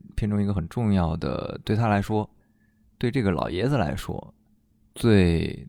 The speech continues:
他经历过的绝美，那就是他二十出头的时候跟他那个初恋女友，女友那一，那一次恋爱，是吧？或者是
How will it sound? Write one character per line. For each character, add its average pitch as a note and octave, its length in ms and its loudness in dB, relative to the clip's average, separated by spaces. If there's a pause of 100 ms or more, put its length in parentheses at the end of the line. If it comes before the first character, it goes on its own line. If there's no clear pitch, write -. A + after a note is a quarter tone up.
他 G#2 160 -4
经 G#2+ 180 2
历 G#2+ 100 4
过 F2+ 140 2
的 E2 120 0
绝 D#2+ 220 -2
美， E2+ 160 -2 (920)
那 G#2 120 0
就 F2+ 160 2
是 D#2+ 120 -2
他 E2+ 300 0
二 F2 200 2
十 D#2 580 -6
出 - 160 -6
头 D#2 220 -6
的 D2 140 -6
时 - 160 -10
候 D2+ 100 -8
跟 E2 160 -6
他 E2 140 -4
那 D#2+ 100 -6
个 E2 140 -8
初 - 160 -6
恋 E2 160 -4
女 E2 100 -8
友， - 180 -10
女 E2+ 180 -6
友 E2 200 -6
那 E2+ 120 -6
一， C#2+ 200 -8 (160)
那 D#2+ 140 -10
一 - 80 -10
次 - 180 -12
恋 D#2+ 160 -6
爱， F2 100 -10 (140)
是 - 100 -20
吧？ - 140 -18 (460)
或 - 100 -10
者 D#2+ 80 -6
是 E2 180 -4